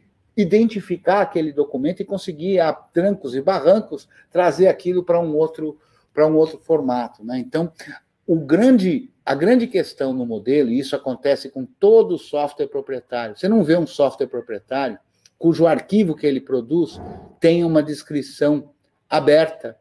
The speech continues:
uma descrição que qualquer um possa ler e uma implementação que qualquer um possa fazer. Por quê? Porque esse é o modelo. O modelo é de restrição. Então, o sucesso do software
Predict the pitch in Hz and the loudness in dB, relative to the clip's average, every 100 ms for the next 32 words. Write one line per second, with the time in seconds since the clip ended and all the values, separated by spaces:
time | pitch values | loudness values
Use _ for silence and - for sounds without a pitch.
0 | _ _ _ - 139 135 - 139 - 147 | _ _ _ -4 -2 -2 -4 -12 -8 -6
1 | 151 - 139 147 143 135 139 127 - 127 | -4 -2 -2 -2 -6 -4 -4 -4 -4 -2
2 | 127 160 165 160 160 160 151 147 151 147 | 0 0 -2 -4 -4 -2 -2 -2 -2 -2
3 | 135 - 143 151 - 131 139 131 143 - | -4 -6 -8 -8 -8 -6 -4 -2 -4 -2
4 | 135 131 - 135 _ _ _ - 139 131 | -2 0 -4 -8 _ _ _ -2 0 0
5 | 110 110 104 _ - 185 190 147 110 _ | 0 -6 -6 _ 0 0 2 -4 -4 _
6 | _ - 151 180 165 - 160 160 160 - | _ -10 -2 0 0 2 6 6 4 0
7 | 175 143 147 165 147 135 123 - 147 160 | 2 2 0 -4 -2 -4 -6 -10 -4 -2
8 | 143 139 175 190 160 170 - 165 131 - | 0 0 2 2 2 0 -4 -8 -6 -2
9 | 170 202 - 180 175 - - 151 143 _ | 2 2 -2 -12 -12 -8 -4 -4 -4 _
10 | _ _ - 143 135 - _ 143 - 143 | _ _ -6 -6 -6 -16 _ -10 -8 -10
11 | - 175 202 202 147 127 - - 113 - | -2 2 2 -2 -10 -14 -10 -8 -8 -8
12 | - 110 | -16 -18